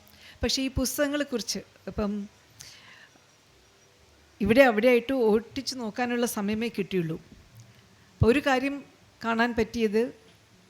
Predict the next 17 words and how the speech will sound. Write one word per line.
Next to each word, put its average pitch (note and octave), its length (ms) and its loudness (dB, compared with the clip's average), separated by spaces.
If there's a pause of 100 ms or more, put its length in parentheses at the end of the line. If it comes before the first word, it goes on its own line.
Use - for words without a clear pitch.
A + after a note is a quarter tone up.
(1400)
and G#3 120 -4
this G#3+ 200 -2
is G#3+ 100 -4
where A3 180 0
I'm G#3 140 -4
going G#3+ 160 0
to G3+ 100 -2
shift - 220 -8
to G#3 60 -2 (100)
English, F3 280 -6 (1160)
is G#3 60 0 (100)
that A3 260 0 (2750)
ഇതിപ്പോൾ B3 360 4
പെണ്ണെഴുത്ത് B3 640 2 (1500)
എന്ന് A#3 140 0 (120)
നമുക്ക് A3+ 360 -2 (140)
വിശേഷിപ്പിക്കാൻ A3 640 -2